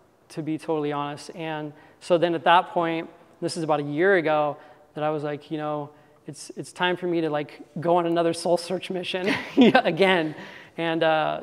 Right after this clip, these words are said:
I, uh, I ha-, handed the keys over to Derek, and he's, he's gonna, he's gonna run it, which is amazing. I'm still involved with the brand, so it's all, it's in the best hands it could ever be in, and I,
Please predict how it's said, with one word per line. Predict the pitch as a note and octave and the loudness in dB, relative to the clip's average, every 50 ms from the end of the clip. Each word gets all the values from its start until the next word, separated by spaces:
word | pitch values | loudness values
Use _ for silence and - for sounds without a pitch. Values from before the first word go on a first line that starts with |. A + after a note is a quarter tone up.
| - - | -10 -8
I, | E3+ E3+ | -4 0
uh, | E3 E3 D#3 D#3+ - - F#3 F3+ F3+ F3+ - - | 0 0 0 -2 -4 -8 -8 -8 -8 -10 -10 -8
I | E3 E3 | -8 -6
ha-, | C3 E3 F#3+ - | -6 -6 -8 -8
handed | - - F#3+ F3 F3 E3 | -6 -4 -2 -2 -2 -4
the | D#3 | -6
keys | - - F#3+ F#3+ F3 D#3 | -8 -4 -2 0 2 4
over | F3+ E3 D#3 | 2 2 2
to | C#3+ | -2
Derek, | C#3+ C3+ E3+ E3 E3+ F#3 F#3 F3+ | -2 -2 0 2 4 2 2 0
and | E3+ D#3+ | -4 -6
he's, | B2 F3 F3 D3+ - | -4 -6 -8 -8 -8
he's | - G3+ D#3 E3+ D#3 | -10 -8 -8 -6 -4
gonna, | C#3 E3 F#3 D#3 E3 F3 | -4 -6 -6 -6 -10 -10
he's | - - F3+ D#3 | -10 -10 -8 -4
gonna | C#3+ D#3+ D#3 | -4 -4 -2
run | D3 D3+ D#3 D#3+ F3 | -2 -2 -2 -2 -2
it, | F3+ | -4
which | E3+ D3+ - | -6 -8 -10
is | E3+ C#3 | -8 -8
amazing. | D#3 D#3 D3+ D3+ D#3+ D#3+ F3 D#3+ | -6 -6 -4 -4 -4 -4 -4 -8
I'm | C#3 C#3+ | -8 -10
still | - - F3 E3 | -8 -8 -6 -6
involved | D#3 C#3 D3+ D3+ D#3 | -4 0 0 0 0
with | D3 C#3 | 0 -4
the | D#3 | -8
brand, | C#3 D3 D3+ D#3 D#3+ E3+ F3 E3 | -6 -4 -4 -4 -2 -4 -4 -6
so | - D3 | -8 -12
it's | C#3 - - | -14 -12 -4
all, | - E3+ E3 E3 D3 - - - - - - - | 0 2 4 4 2 0 -6 -18 -20 -20 -20 -18
it's | _ - | _ 2
in | A3 G#3+ | 2 2
the | F#3 | 4
best | C#3+ G3 F3+ - - | 6 4 4 4 2
hands | - F3+ F3 D#3+ D#3+ C#3 | -4 -4 -2 -2 -4 -6
it | C#3 | -8
could | - F3+ - | -10 -6 -2
ever | - F#3 D#3+ E3+ D#3+ | -2 0 0 0 -2
be | D3 D#3 D#3 D#3+ | -2 -4 -4 -4
in, | E3 F3 F#3+ G#3 G3 - - - - - - _ | -4 -4 -6 -6 -8 -14 -20 -20 -20 -20 -16 _
and | E3 D#3+ D#3+ | -8 -8 -6
I, | D#3 D#3+ E3+ E3+ | -6 -8 -8 -10